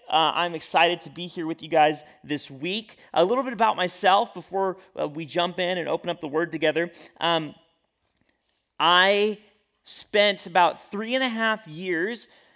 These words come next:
uh, living and working at Hume's campus in California. Uh, that's, that's home for me, California. And so I spent three and a half years living and working there, running camps, kinda like Maddie does here. Um, and, uh,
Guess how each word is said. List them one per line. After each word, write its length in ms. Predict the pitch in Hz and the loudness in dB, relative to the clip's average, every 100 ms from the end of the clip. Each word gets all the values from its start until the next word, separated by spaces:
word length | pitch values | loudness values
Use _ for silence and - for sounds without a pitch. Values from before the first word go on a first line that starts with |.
| _ | _
uh, 220 | 139 135 - | 0 0 -2
living 680 | 143 165 202 202 233 240 | -6 -2 -2 -2 -2 -4
and 340 | - 160 151 135 | -4 -2 -2 -2
working 580 | 165 175 - 202 214 208 - | -4 -4 -10 -8 -8 -8 0
at 260 | 165 156 - - | 0 0 -4 -14
Hume's 420 | 175 208 208 202 | -8 -6 -6 -10
campus 580 | - 185 180 180 196 - | -10 -6 -6 -6 -10 -10
in 140 | - | -12
California. 840 | 143 - 147 143 - 147 175 214 269 - - - | -6 -2 -2 -4 -4 -4 -4 -4 -6 -10 -20 -6
Uh, 180 | 127 127 | -2 0
that's, 320 | 135 151 - - _ _ - | 2 0 -6 -20 _ _ 0
that's 260 | 143 151 | 2 2
home 320 | - 170 185 | 0 0 0
for 120 | 185 190 | -4 -8
me, 200 | 196 220 | -6 -6
California. 640 | 175 170 170 170 180 208 | -2 -2 -2 -4 -2 -2
And 120 | 233 | -4
so 120 | 220 | -2
I 60 | 180 | -4
spent 280 | 180 214 185 - - | -2 -6 -8 -14 -6
three 140 | 214 | -4
and 80 | 240 | -2
a 40 | |
half 200 | 226 220 | -2 -4
years 240 | 208 202 147 | -6 -8 -4
living 360 | 170 175 190 | -6 -4 -6
and 100 | 180 | -6
working 320 | 170 180 180 | -6 -8 -6
there, 180 | 165 165 | -2 -2
running 420 | 143 151 165 190 | 0 -2 -2 -4
camps, 380 | 185 170 170 196 | -6 -4 -4 -4
kinda 220 | - 160 | -6 -4
like 160 | 156 135 | -4 -2
Maddie 300 | 139 147 160 | -2 -2 -4
does 200 | 147 135 | -8 -10
here. 380 | - 170 208 226 - - - | -12 -10 -10 -10 -16 -16 -4
Um, 440 | 143 131 127 123 - _ _ | 0 0 -2 -6 -16 _ _
and, 580 | 165 165 170 165 165 139 | -2 0 2 0 -2 2
uh, 340 | 165 151 143 | 6 8 6